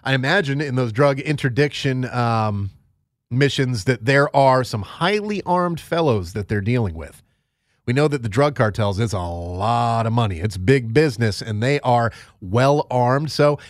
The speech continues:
that's something where the Coast Guard might need a sniper. Also, i-, if there were ever some sort of incursion into U S waterways by an enemy force and the Coast Guard were the first on the scene,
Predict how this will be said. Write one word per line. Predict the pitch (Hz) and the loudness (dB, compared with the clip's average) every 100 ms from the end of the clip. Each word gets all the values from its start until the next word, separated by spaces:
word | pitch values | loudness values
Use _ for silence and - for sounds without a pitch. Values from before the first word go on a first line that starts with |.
| - | -8
that's | - 214 | -4 -2
something | 233 196 180 | 0 0 2
where | 151 | 0
the | 120 | 2
Coast | 139 127 | 0 0
Guard | - 117 113 | 2 0 0
might | 107 110 117 | -4 -2 -2
need | 107 110 104 | -4 -4 -4
a | 104 | -6
sniper. | - 110 104 110 143 151 | -8 -4 -2 0 0 0
Also, | 147 202 - 160 165 - - - | 2 0 4 2 2 -6 -14 -2
i-, | |
if | 151 156 165 | -2 0 0
there | 170 160 | 2 2
were | 135 165 196 | 2 2 2
ever | 139 135 131 | 2 2 0
some | - 139 | -2 -2
sort | 143 131 | 0 0
of | 113 | -2
incursion | 104 - 127 120 127 | -4 0 0 0 -2
into | 123 120 113 | -2 -4 -2
U | 107 120 | 0 0
S | 110 | 0
waterways | - 113 113 110 110 | 0 0 0 0 -2
by | 117 110 | -2 -2
an | 104 | -2
enemy | 110 107 | -2 -4
force | 95 110 113 | -4 -2 -2
and | - | -4
the | 95 | -4
Coast | 120 110 | -2 -2
Guard | - 110 | -2 -2
were | 104 | -2
the | |
first | 92 113 110 117 | -2 -2 -2 -2
on | 104 | -4
the | |
scene, | 95 123 120 | -4 -4 -4